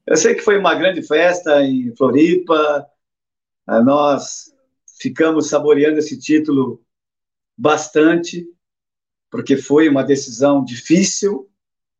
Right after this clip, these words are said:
e principalmente pra mim, né? Pra mim que foi um desafio, né? Porque eu es-, eu estava fora do time,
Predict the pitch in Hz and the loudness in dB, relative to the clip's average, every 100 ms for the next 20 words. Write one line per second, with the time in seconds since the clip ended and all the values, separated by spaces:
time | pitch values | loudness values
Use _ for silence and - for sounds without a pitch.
0 | _ _ - 127 135 131 160 165 160 147 | _ _ -2 2 4 2 0 2 2 2
1 | 180 - 208 143 135 156 127 131 131 - | 0 0 0 0 -2 -4 -6 -8 -12 -2
2 | 123 120 147 160 160 - 143 143 139 113 | 0 4 2 0 -6 0 2 4 2 0
3 | 110 _ _ _ - - 143 151 175 - | -10 _ _ _ 0 2 2 0 0 -4
4 | - 320 285 262 143 - _ _ _ _ | 0 4 4 4 0 -2 _ _ _ _
5 | _ _ _ _ _ _ _ 113 113 135 | _ _ _ _ _ _ _ -14 0 2
6 | 131 131 - - 123 120 127 123 - 151 | 4 0 -4 -4 -2 0 0 0 0 0
7 | 143 - 151 156 135 131 151 175 196 180 | 0 0 2 2 -2 -6 0 0 0 2
8 | 156 127 117 110 | 2 2 -2 -10